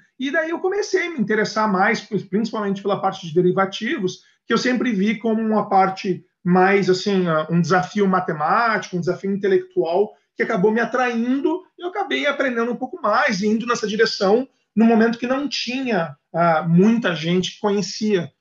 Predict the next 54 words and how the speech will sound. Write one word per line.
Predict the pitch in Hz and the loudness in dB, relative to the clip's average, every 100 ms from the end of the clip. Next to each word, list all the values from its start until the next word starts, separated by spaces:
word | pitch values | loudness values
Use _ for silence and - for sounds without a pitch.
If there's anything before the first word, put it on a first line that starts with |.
| _ | _
como | 170 147 | -6 -4
funcionava | 160 143 165 151 165 160 | -6 -6 -4 -2 -2 -4
isso. | 143 - _ _ _ - | -6 -14 _ _ _ -6
E | |
daí, | 381 240 240 | 0 2 4
ah, | 208 175 185 | 2 2 2
entra, | 202 208 180 143 - - | 2 4 2 0 -4 -2
entra | 185 196 | 2 4
um | 185 | 4
pouco | 196 196 202 | 2 2 2
da, | 165 143 143 _ - | 0 -2 -8 _ -2
da, | 170 151 | 0 0
da | 139 165 | 0 0
mítica, | 165 220 - - 190 | 2 0 0 -6 -10
assim, | 175 196 | -6 -2
da | 190 | -2
sorte, | - - 208 226 - | -4 -4 0 0 -2
né? | 175 | -8
O | 165 | -8
pessoal | 196 208 | -8 -10
sempre | 240 214 | -12 -8
fala | 202 | -6
na | 185 151 | -6 -8
sorte. | - - - | -12 -14 -16
Eu | 262 277 _ _ _ _ | -20 -20 _ _ _ _
prefiro | 226 - 247 | -6 -2 0
acreditar | 254 202 196 220 | 0 0 2 2
no | 214 185 - _ _ - | 4 2 -2 _ _ -2
tá | 214 | 0
preparado | 220 240 220 180 175 208 208 | 2 2 4 4 4 2 2
e | 214 | -2
a | |
oportunidade | - 202 - 185 170 180 | 0 -2 -2 -2 0 0
bater | 170 - | -4 -6
na | 190 202 | -8 -4
porta, | 180 190 247 247 302 _ _ _ _ | -2 -2 -2 -6 -18 _ _ _ _
que | - | -4
eu, | 247 254 | -2 -2
quando | - 262 277 285 | 0 0 0 0
eu | - | -2
tava | 277 254 | -2 -2
ali | 240 233 254 269 269 262 262 | -4 -2 0 0 -2 -4 -2
do | 226 175 170 | -2 0 0
meio | 202 220 269 294 | 0 0 -2 -4
pro | 214 | -8
final | - 208 208 | -6 -2 0
da | 202 | 0
minha | 196 | 0
faculdade, | 190 190 190 311 403 | -2 -4 -6 -6 -6
mais | 508 - | -4 -4
pro | - 208 | 0 4
meio, | 180 180 208 254 180 | 6 6 4 6 4
eu | |
diria, | 143 156 165 254 240 | 2 -6 -4 -4 -6